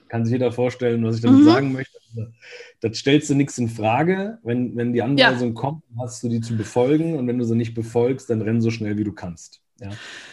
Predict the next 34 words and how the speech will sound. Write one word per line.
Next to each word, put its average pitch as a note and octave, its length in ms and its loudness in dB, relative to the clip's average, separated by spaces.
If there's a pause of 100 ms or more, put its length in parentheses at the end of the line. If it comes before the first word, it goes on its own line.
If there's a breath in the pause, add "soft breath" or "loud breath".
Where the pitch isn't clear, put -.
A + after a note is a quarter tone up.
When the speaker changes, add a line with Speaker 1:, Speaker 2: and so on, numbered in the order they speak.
(180 loud breath)
Speaker 2:
Okay. A3 200 0
Speaker 1:
das D3+ 80 8
ist F#3+ 60 4
so D#3+ 60 6
das, D3+ 160 2
was D3+ 120 2
ich - 120 -6
von C3+ 140 -2
zu A#2 160 -2
Hause D#3+ 220 6
Speaker 2:
Aber, C4 160 8
Speaker 1:
gelernt D#4 200 8
Speaker 2:
aber C#4 120 6
Speaker 1:
hab. C#4+ 120 6
Speaker 2:
er D4 60 6
stand D4+ 320 6
bestimmt, D#4+ 500 2
oder A#3 120 2
ich A3+ 100 -2
würde B3+ 160 2
mal B3 240 4
vermuten, B3+ 760 2
äh, G#3 200 0
oder G#3 100 -2
ich G3+ 120 -4
frag B3 260 2
dich, - 160 -8
aber G3 220 0
er G#3+ 80 0
stand A#3 340 2
immer C#4 160 6
hinter E4 260 0
dir, D#3+ 220 -6
oder? G3 280 0